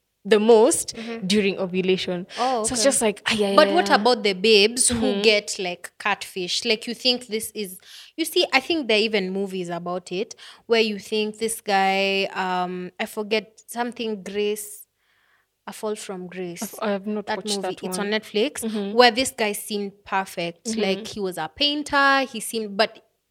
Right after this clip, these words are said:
Speaker 2: on the low, he was trying to date older women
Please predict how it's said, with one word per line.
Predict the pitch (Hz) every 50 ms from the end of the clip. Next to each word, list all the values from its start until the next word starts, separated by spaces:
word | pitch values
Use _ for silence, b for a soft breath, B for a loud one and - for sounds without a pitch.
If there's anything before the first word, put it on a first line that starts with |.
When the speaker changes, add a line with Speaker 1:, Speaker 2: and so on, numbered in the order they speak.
| _ _ _ _ -
Speaker 2:
on | 233 240 233 233
the | 226 220
low, | 226 240 247 233 220 214 262 302 B B B B B B B
he | - - - 247 226
was | 220 220 214 214 214 214 214 214 214 - - - -
trying | - 269 262 262 262
to | - 247 214
date | 180 175 202 208 214 214 -
older | - 214 214 214 202 190
women | 190 196 196 202 208 208 220 240 277 311